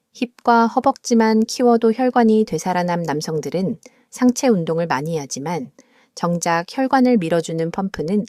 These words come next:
엉덩이와 허벅지입니다. 저는 아주 간단한 두 가지 동작을 권합니다.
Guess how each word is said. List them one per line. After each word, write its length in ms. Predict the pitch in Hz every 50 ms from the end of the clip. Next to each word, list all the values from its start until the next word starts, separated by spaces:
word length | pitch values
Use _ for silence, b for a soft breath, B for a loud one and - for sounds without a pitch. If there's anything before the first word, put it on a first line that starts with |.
| -
엉덩이와 580 | - 180 180 190 190 208 202 202 196 190 180 175
허벅지입니다. 1040 | 180 - 269 - 180 180 - - - 233 202 156 135 123 - - 135 147 - _ _ _ _ _ _ _ _ _ _ _ _ _ _ _
저는 380 | - - 185 170 175 185 190 190 -
아주 400 | - 160 165 170 165 - 214 208
간단한 520 | - - 160 160 - 170 160 165 160 165
두 140 | 160 - -
가지 240 | - 190 185 - 190
동작을 440 | - 190 175 170 - 170 156 156 156
권합니다. 720 | - - 151 175 190 185 160 147 131 131 127 127 -